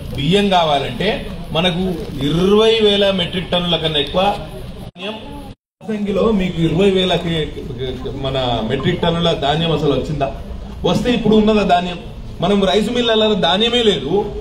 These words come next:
రైస్ మిల్లర్ల వడ్లే లేవు, కానీ వీళ్ళు బియ్యం ఎట్లా సప్లై చేస్తారు? ఒకసారి ఆలోచన చేయండి.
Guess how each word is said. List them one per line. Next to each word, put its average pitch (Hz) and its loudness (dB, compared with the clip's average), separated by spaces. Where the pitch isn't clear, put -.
రైస్ 196 2
మిల్లర్ల 240 2
వడ్లే 180 2
లేవు, 190 0
కానీ 247 4
వీళ్ళు 247 -2
బియ్యం 208 2
ఎట్లా 208 2
సప్లై 190 0
చేస్తారు? 180 2
ఒకసారి 160 -2
ఆలోచన 156 -2
చేయండి. 139 -2